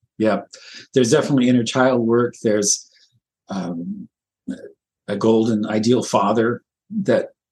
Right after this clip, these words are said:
we meet and vision being affirmed by. Uh, there's opportunities to look at our judgments about women, the labels we put on them, how we react to them. Uh, it just,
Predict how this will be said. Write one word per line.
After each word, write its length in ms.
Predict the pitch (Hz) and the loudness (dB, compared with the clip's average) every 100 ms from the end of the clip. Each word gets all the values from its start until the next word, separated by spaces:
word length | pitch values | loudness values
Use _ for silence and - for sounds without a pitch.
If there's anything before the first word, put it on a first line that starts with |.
| _ _ | _ _
we 420 | - 110 101 98 110 | -2 0 0 -4 -4
meet 500 | 123 123 120 - - - | 0 2 2 -2 -8 -2
and 140 | 113 | 2
vision 480 | 120 117 110 110 123 _ _ - | 2 2 0 -2 -4 _ _ -2
being 180 | 113 | 0
affirmed 460 | 110 - 113 113 95 | 0 0 0 2 0
by. 440 | 120 104 104 113 - _ _ _ _ _ _ - | 0 0 0 -2 -4 _ _ _ _ _ _ -10
Uh, 260 | 95 98 92 - - | -6 -6 -8 -10 -14
there's 240 | 123 113 110 | -2 0 2
opportunities 800 | 110 107 117 - 120 113 110 104 | 0 0 -2 2 2 2 0 0
to 260 | 113 101 98 _ | -2 -2 -4 _
look 260 | 117 113 120 | -2 0 0
at 340 | 107 101 - - - - _ _ _ _ _ _ - | 0 0 -4 -6 -8 -14 _ _ _ _ _ _ -8
our 80 | 101 | -2
judgments 580 | 110 104 123 110 107 | 2 2 2 0 0
about 280 | 107 98 90 | 0 0 0
women, 440 | 90 113 127 127 117 | 0 0 0 0 0
the 120 | 98 | 2
labels 420 | 98 113 117 117 | 2 2 0 0
we 100 | 117 | -2
put 220 | - 117 | 0 -2
on 220 | 110 113 | 0 0
them, 200 | 120 120 | -2 -2
how 180 | 110 107 | -4 -6
we 120 | 101 | -6
react 400 | 98 101 107 - | -4 -2 -2 -2
to 100 | - | -2
them. 420 | 110 110 110 107 107 _ _ _ _ 95 | 0 0 -2 -6 -8 _ _ _ _ -10
Uh, 180 | 98 - - | -8 -8 -4
it 160 | 123 | -4
just, 420 | - 139 - - | 2 2 0 -4